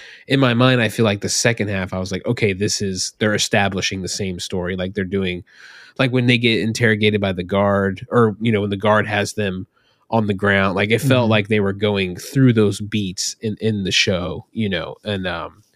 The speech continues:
Speaker 1: I mean, I, I've loved, I loved all of it. It was just, uh, very, very interesting to me how they, like, started off different. And I think, I think you probably have to a little bit, you know? I think the video game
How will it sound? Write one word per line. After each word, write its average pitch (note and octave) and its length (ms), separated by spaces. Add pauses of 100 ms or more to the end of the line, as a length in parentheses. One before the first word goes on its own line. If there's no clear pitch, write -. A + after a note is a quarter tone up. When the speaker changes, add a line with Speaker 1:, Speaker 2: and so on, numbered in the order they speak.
(380)
Speaker 1:
I B2 60
mean, C3+ 140
I, B2 180
I've B2 100
loved, A#2+ 320
I F#2 120
loved A2 260
all G#2 240
of E2+ 100
it. D#2+ 260
It A2 100
was G#2 120
just, - 300
uh, F2+ 220
very, A2+ 220
very A#2 280
interesting A2 320
to F#2 80
me F#2+ 100
how G2+ 140
they, F2+ 160
like, E2+ 240
started C3+ 340
off A#2+ 160
different. A#2 360
And F2+ 80
I G2+ 80
think, G2 340 (540)
I G#2 60
think C#3+ 120
you C3 100
probably A#2+ 260
have A2 380
to C#3+ 220
a - 20
little B2 280
bit, D3+ 280
you C3+ 160
know? C3+ 200
I A2+ 100
think C3+ 200
the A#2 60
video A2 280
game A#2+ 360